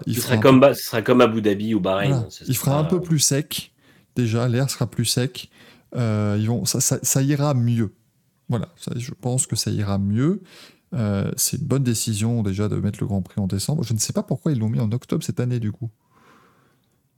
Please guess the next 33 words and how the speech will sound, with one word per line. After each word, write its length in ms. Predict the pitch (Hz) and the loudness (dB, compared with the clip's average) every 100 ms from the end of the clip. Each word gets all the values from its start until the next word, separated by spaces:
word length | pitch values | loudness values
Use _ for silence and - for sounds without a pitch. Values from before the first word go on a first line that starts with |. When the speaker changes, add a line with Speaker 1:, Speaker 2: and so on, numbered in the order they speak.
| 160 | -8
Speaker 1:
Euh, 120 | 117 117 - - - - - - 147 | -6 -6 -6 -8 -8 -10 -12 -10 -10
parce 160 | 139 | -10
que 60 | - | -8
ça, 120 | - | -6
j'arrive 180 | 143 110 | -2 0
Speaker 2:
Parce 140 | 117 | 0
Speaker 1:
pas 60 | 123 | -2
à 40 | 110 127 | -2 -4
voir, 80 | 123 | 2
Speaker 2:
mais 140 | 131 | 2
Speaker 1:
le 60 | 117 | 2
Speaker 2:
tu 80 | 127 | -2
sais 200 | 180 254 | -2 0
que 200 | 139 113 | 2 2
je 100 | 117 | 0
m'inquiète 280 | 117 127 | -2 -2
un 60 | 151 | -2
peu 120 | 240 | -4
parce 160 | 202 135 | -6 -2
que 80 | 127 | 0
l'an 120 | 120 | 0
prochain 260 | 127 - | 0 -2
c'est 120 | 170 131 | -2 0
en 40 | |
décembre 340 | 110 113 202 | -2 0 -2
parce 140 | 185 - | -2 -4
que 80 | 107 | -4
la 80 | |
saison 260 | - 113 135 | -4 0 2
est 80 | 117 | 0
repoussée 380 | - 123 - 117 | -2 -10 -4 -4
un 80 | |
peu. 240 | 98 156 | -2 -4